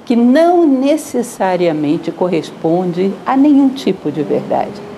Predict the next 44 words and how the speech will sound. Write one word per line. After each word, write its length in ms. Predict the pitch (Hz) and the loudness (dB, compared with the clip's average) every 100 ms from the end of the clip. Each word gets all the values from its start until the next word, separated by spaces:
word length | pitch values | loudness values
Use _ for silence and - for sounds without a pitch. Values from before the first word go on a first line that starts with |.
| - - - | -16 -18 -6
Isso 120 | 165 | 0
é 20 | |
mais 320 | 175 247 226 | 2 2 2
uma 420 | 202 285 262 165 | 4 4 4 2
das 220 | 143 147 - | 0 0 0
profissões, 640 | 220 208 - - 294 349 | 0 0 0 0 2 2
e 40 | |
não 120 | 392 | 2
é 40 | 392 | 2
só 180 | - 370 | 2 0
essa 180 | - | 0
profissão, 560 | 240 214 151 - 240 254 - - - | 0 -2 -4 0 0 0 -6 -6 -2
é 60 | |
um 100 | 233 | 0
jogo 320 | - 262 294 | 2 0 0
que 80 | 247 | -2
a 60 | 269 | -2
gente 200 | 262 254 | -2 -2
faz 240 | 262 269 | -2 -2
constantemente, 960 | - 392 415 - 311 294 311 240 269 - - - - - - - | -2 -2 -2 0 0 2 0 2 0 -2 -8 -8 -8 -10 -12 -4
de 80 | 196 | -2
criação 680 | 285 277 262 262 - 339 392 - - | 2 2 2 0 0 0 0 -8 -10
de 180 | 247 214 | -2 2
imagens. 760 | 277 262 156 143 147 147 - - - - - - - | 4 4 2 0 -2 -6 -8 -18 -18 -20 -20 -14 -2
Eu 80 | 170 | -2
acho 180 | 170 | -2
curioso 480 | 185 196 185 269 262 | 0 2 4 2 0
isso, 120 | 269 | -2
porque 100 | - | 0
a 40 | 226 | 0
sociedade 520 | 233 226 208 220 226 | 0 -2 2 2 2
acha 220 | 226 226 | -2 -2
perfeitamente 720 | 254 240 - 349 330 247 247 208 | -2 -2 0 -2 2 2 2 0
admissível, 560 | 202 185 180 190 175 | 0 -2 -2 -2 -2
por 160 | 170 160 | 0 0
exemplo, 300 | 156 160 - | 0 -2 -2
que 60 | 180 | -2
um 40 | |
casal, 380 | 175 156 165 165 | 0 0 0 0
quando 260 | 220 233 | -2 -4
se 140 | 220 202 | -4 -4
conhece, 680 | 190 160 190 226 220 - 151 - - - | -2 0 2 0 -2 -6 -6 -6 -20 -4
faça 260 | 208 202 240 | -4 0 -2
teatro 640 | - 294 180 151 - | 2 2 2 -2 -14